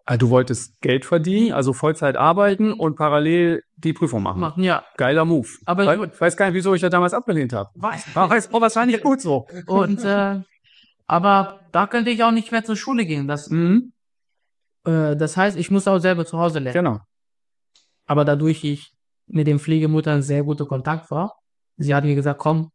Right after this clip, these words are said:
Speaker 2: geh zur Schule, ich regel das schon." Und dann bin ich trotzdem zur Schule.
Speaker 1: Ah.
Speaker 2: So, und da hatte ich nebenbei gearbeitet und dann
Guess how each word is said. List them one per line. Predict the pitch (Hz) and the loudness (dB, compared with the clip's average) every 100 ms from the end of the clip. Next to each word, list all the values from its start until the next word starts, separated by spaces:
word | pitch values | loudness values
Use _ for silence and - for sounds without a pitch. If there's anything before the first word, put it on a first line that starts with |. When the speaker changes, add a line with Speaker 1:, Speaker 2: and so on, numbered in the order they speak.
| _ _ _ _ - | _ _ _ _ -4
Speaker 2:
geh | 160 | -4
zur | 160 | -2
Schule, | 160 190 208 262 - - | -6 -2 0 0 -4 -10
ich | 147 170 | -6 -2
regel | 156 135 | 0 0
das | 123 | -2
schon." | - 139 - | -6 -12 -6
Und | 139 | -2
dann | 139 | 0
bin | 147 | 0
ich | |
trotzdem | 151 156 139 | 0 -4 -2
zur | 101 | 0
Schule. | 104 | 2
Speaker 1:
Ah. | 127 151 151 135 123 107 98 90 80 _ _ | 2 4 4 4 2 2 0 -4 -10 _ _
Speaker 2:
So, | 135 135 127 - _ | 0 0 0 -4 _
und | 160 196 190 | -2 0 0
da | 165 | 0
hatte | 185 190 | 2 0
ich | - - | -4 -2
nebenbei | 180 180 160 165 | 0 2 2 0
gearbeitet | 160 143 226 226 226 220 220 - | -2 2 2 2 2 2 -2 0
und | 170 170 | 0 2
dann | 165 180 180 165 | 2 2 0 -4